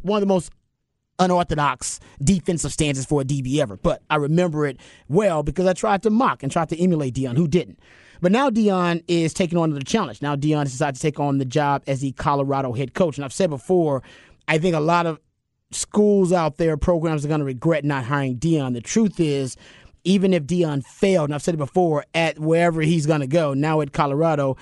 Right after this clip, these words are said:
he would have left your program in a better position than when he found it. Um, number one is because this guy's already proven he can recruit. He's got,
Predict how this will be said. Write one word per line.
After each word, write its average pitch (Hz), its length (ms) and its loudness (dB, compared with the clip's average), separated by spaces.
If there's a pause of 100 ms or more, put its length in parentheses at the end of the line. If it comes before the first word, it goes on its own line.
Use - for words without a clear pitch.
(220)
he 196 160 2
would 185 100 4
have 156 100 0
left 160 300 0
your 160 140 0
program 147 480 0
in 139 60 0
a 135 80 -4
better 143 320 0
position 113 800 -6 (360)
than 139 380 0
when 139 140 -2
he 135 160 -4
found 120 480 -6
it. - 200 -16 (380)
Um, 131 400 0
number 208 240 4
one 196 220 2
is 165 80 -2
because 165 240 -2
this 156 120 -8
guy's 170 200 0
already 160 220 2
proven 165 280 -2
he 170 60 2
can 147 180 -2
recruit. 143 720 -2 (320)
He's 180 220 0
got, 160 580 -2